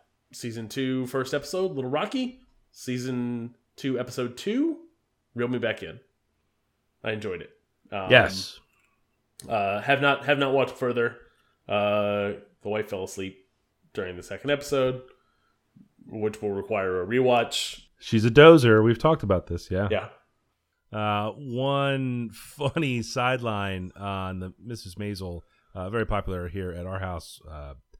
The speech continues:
Speaker 2: especially with my wife and our younger daughter. Uh, the daughter has really taken a shine to Lenny Bruce and his jokes. Uh,
Speaker 1: Nice.
Speaker 2: it's,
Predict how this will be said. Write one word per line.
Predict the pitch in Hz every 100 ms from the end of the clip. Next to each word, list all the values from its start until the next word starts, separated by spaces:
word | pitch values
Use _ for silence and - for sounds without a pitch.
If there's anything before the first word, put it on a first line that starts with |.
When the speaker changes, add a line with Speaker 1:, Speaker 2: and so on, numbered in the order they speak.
| _ _ -
Speaker 2:
especially | - 120 104
with | 90 85
my |
wife | 82 80 78 - - _ _ 98
and | 87
our |
younger | 82 85 82
daughter. | 76 82 80 80 - _ _ _ -
Uh, | 90 87 87 80 82
the | 92
daughter | 90 90 101 120 110
has | 104 -
really | 107 123 123 117 101 - _ _ _ _
taken | - 120 104
a | 98
shine | 107 104 104
to | 101
Lenny | 90 107 117
Bruce | 87 107 87 - - 87
and | 87
his | 90
jokes. | - 95 82 - - - -
Uh, | -
Speaker 1:
Nice. | 277 233 - - - _ _ -
Speaker 2:
it's, | 113